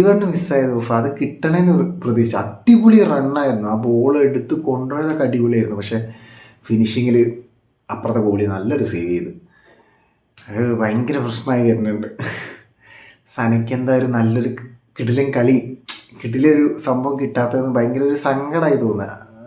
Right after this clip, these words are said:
സന അടുത്ത കളി നന്നാവട്ടെ എന്ന് വിചാരിക്കുന്നു, പക്ഷെ അടുത്ത കളി പി എസ് ജി ആണ്.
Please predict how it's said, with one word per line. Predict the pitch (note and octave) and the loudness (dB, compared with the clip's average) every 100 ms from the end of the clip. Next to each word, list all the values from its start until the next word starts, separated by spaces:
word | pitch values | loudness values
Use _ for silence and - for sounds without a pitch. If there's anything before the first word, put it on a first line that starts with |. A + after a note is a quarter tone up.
| - - - - D#3 | -20 -18 -14 -10 -4
സന | D3+ E3 D#3+ E3 - - - | -4 -4 -6 -10 -16 -14 -2
അടുത്ത | D#3 F3 | 2 4
കളി | D#3+ D#3 | 6 4
നന്നാവട്ടെ | C#3 C3 C3 C3 C3 B2 | 2 0 0 0 0 0
എന്ന് | B2 | 0
വിചാരിക്കുന്നു, | G#2+ G#2 A2 G#2+ | 0 -2 -4 -4
പക്ഷെ | A2 A2 | -4 -4
അടുത്ത | G#2+ A2+ A2+ - - | -2 -4 -4 -4 -2
കളി | - G#2+ G#2+ - | -2 -2 -6 -6
പി | G2 A2+ | -2 2
എസ് | A#2+ A#2 - | 2 0 -4
ജി | A#2 | -2
ആണ്. | - | -2